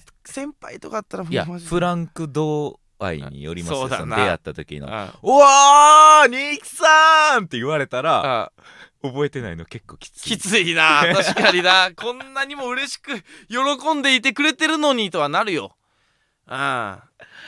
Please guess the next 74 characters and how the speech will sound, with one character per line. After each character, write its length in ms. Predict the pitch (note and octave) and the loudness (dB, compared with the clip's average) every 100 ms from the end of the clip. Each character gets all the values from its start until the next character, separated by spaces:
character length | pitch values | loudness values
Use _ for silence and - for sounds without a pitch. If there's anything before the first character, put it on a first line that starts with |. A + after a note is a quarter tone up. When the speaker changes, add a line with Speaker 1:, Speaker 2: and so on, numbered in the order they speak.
| - | -16
Speaker 1:
申 140 | C#3 E3+ | -12 -8
し 60 | |
訳 140 | F3+ E3+ | -6 -4
な 100 | D#3+ | -4
い 40 | |
け 80 | B2+ | -4
ど 80 | A2 | -6
も 140 | G2+ | -8
ね。 180 | G2+ A2+ - | -8 -8 -12
Speaker 2:
う 60 | D#2+ | -14
ん。 40 | |
Speaker 1:
う 40 | |
ん。 640 | D#2+ D#2 C#2+ C#2+ C#2 A#1+ - _ | -12 -12 -14 -16 -16 -20 -20 _
Speaker 2:
そ 40 | - | -18
れ 60 | A2 | -16
は 60 | G#2+ | -14
ま 120 | G2+ | -14
あ 40 | |
ま 140 | D2 C#2+ | -14 -14
あ 40 | |
ま 140 | D2 - | -16 -18
あ。 100 | - _ _ _ _ _ _ _ _ _ _ - | -20 _ _ _ _ _ _ _ _ _ _ -16
あ 100 | D2+ | -12
の 60 | |
ー、 60 | D2+ | -12
Speaker 1:
そ 80 | C#2 | -12
う 140 | - | -14
ね。 180 | - - - - - _ _ | -16 -18 -20 -20 -20 _ _
Speaker 2:
仕 120 | - - | -18 -16
事 180 | A#2+ A#2+ | -12 -10
に 80 | |
影 80 | A#2+ | -10
響 180 | - B2 | -10 -10
出 160 | F2+ D2+ | -8 -8
る 540 | D#2+ E2+ E2 D#2+ - _ _ _ _ | -8 -8 -8 -12 -16 _ _ _ _
そ 180 | - A2+ | -14 -10
う 40 | |
な 80 | F2 | -10
人 240 | C#2+ E2+ C#2+ | -12 -14 -12
だ 100 | D2 | -12
け 140 | C2+ | -12
一 80 | - | -12
生 80 | D2+ | -10
懸 160 | F#2 | -10
命 60 | D2 | -12
覚 180 | C#2 D2 | -10 -12
え 40 | C2+ | -12
て。 180 | - - _ | -16 -20 _
Speaker 1:
は 200 | - B2+ | -6 -6
い。 120 | G2+ - | -6 -10
Speaker 2:
あ 120 | - | -14
と 80 | F#2 | -12
は 40 | |
好 100 | - | -12
き 80 | F2+ | -10
な 60 | |
人 140 | C#2+ C2+ | -12 -14
だ 80 | C2 | -16
け 80 | A#1 | -14
覚 160 | D2+ | -14
え 20 | |
て 80 | D#2 | -14
く 60 | E2 | -16
だ 80 | D#2+ | -16
さ 100 | F#2 | -20
い。 60 | _ _ _ _ | _ _ _ _
Speaker 1:
そ 220 | - C3 | -16 -12
う 40 | |
だ 100 | G#2 | -12
な。 220 | A#2+ D#3 D3+ | -14 -18 -12
Speaker 2:
う 40 | |
ん。 100 | G#2 - _ - | -12 -14 _ -20
Speaker 1:
う 40 | |
ん。 40 | A2 | -20